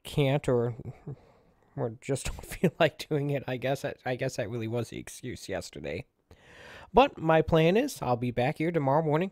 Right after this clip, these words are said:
eleven A M Eastern Standard Time for more of my playthrough of Call of Duty Modern Warfare on the Xbox Series X, and yeah, uh, hopefully I'll be able to get a, um, a proper, uh, what do you call it, a proper screen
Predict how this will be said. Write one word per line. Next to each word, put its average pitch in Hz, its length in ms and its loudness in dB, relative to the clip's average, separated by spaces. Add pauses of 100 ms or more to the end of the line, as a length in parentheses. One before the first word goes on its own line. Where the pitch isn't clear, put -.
eleven 143 260 0
A 151 120 0
M 151 100 -4
Eastern 139 360 -8
Standard 127 340 -6
Time 147 180 0
for 139 140 -6
more 127 160 0
of 139 100 -6
my 139 160 -2
playthrough 135 500 -6
of 120 200 -12 (180)
Call 123 260 0
of 123 120 -8
Duty 131 260 -4
Modern 127 560 -2
Warfare 127 400 -2 (880)
on 113 140 -2
the 117 80 2
Xbox 107 460 -2
Series 104 340 -6
X, 175 340 -2
and 107 200 -12 (280)
yeah, 226 300 0 (720)
uh, 127 240 2
hopefully 160 480 2
I'll 143 140 4
be 143 120 0
able 147 140 2
to 139 60 -4
get 143 200 0
a, 143 200 2
um, 120 480 -2
a 120 80 -6
proper, 131 680 4 (120)
uh, 107 560 0
what 123 140 -2
do 120 40 0
you 117 60 -4
call 113 260 -2
it, 110 100 -2
a 113 120 0
proper 120 600 2
screen 135 920 -2